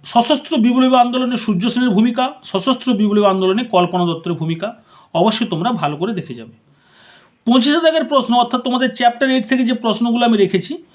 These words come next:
আগেও তোমাদের দিয়েছিলাম, এখনও দিচ্ছি, এই প্রশ্নগুলো বাদে কিন্তু আর প্রশ্ন মানে কমানো যাবে না, ঠিক আছে? কাশ্মীর সমস্যা অবশ্যই ভালো করে তৈরি করবে, উদ্বাস্তু সমস্যা অর্থাৎ দেশভাগজনিত উদ্বাস্তু সমস্যা,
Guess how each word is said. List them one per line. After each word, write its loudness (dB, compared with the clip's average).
আগেও 2
তোমাদের 0
দিয়েছিলাম, 0
এখনও 0
দিচ্ছি, -2
এই -4
প্রশ্নগুলো -2
বাদে 2
কিন্তু -4
আর 0
প্রশ্ন -4
মানে 0
কমানো 4
যাবে -2
না, -12
ঠিক -4
আছে? -4
কাশ্মীর 2
সমস্যা 2
অবশ্যই 0
ভালো 2
করে -4
তৈরি 0
করবে, -4
উদ্বাস্তু 2
সমস্যা 2
অর্থাৎ 0
দেশভাগজনিত 0
উদ্বাস্তু -4
সমস্যা, -4